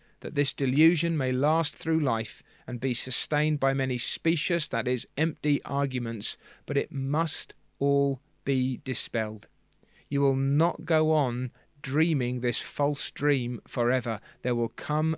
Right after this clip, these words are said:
a moment of truth. And he speaks now to four, well, three different classes,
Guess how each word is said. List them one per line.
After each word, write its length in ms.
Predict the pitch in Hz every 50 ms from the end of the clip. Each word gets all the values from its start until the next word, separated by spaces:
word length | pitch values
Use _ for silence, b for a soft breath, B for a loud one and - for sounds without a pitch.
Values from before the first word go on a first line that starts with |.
| - _
a 80 | - 117
moment 600 | 117 117 117 127 139 151 151 147 147 143 135 - - _ _ _ _
of 220 | - 127 120 -
truth. 500 | - - 120 110 104 - - - - - _ _ _ _ _ _ _ _ _ _ _ _ _ _ _ _ - -
And 100 | 123 127
he 60 | 123
speaks 480 | 120 - - - 170 160 151 - - -
now 300 | 127 113 110 107 104 b b b b b b _
to 320 | - - 131 131 127 120 117 - _ _ _
four, 520 | - - - - 160 160 160 160 156 - - - - -
well, 140 | - 107 -
three 400 | - - - - 160 180 185 160
different 380 | 143 143 - - 127 117 -
classes, 680 | - - 135 127 123 117 - - 117 131 143 - -